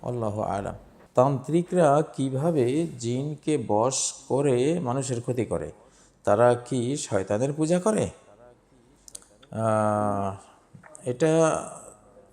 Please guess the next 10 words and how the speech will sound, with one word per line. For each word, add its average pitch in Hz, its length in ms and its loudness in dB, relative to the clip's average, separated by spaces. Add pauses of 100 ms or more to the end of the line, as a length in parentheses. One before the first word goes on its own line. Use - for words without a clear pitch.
(120)
আসলে 156 580 4 (140)
তান্ত্রিকরা 160 1080 2
শয়তানের 143 560 -2
পূজা 127 180 2
তো 123 100 -2
করেই, 107 500 -2
কারণ, 113 320 -6 (760)
আহ, 107 480 -4 (100)
বাল 127 380 0
আকসারুহুম 127 800 -2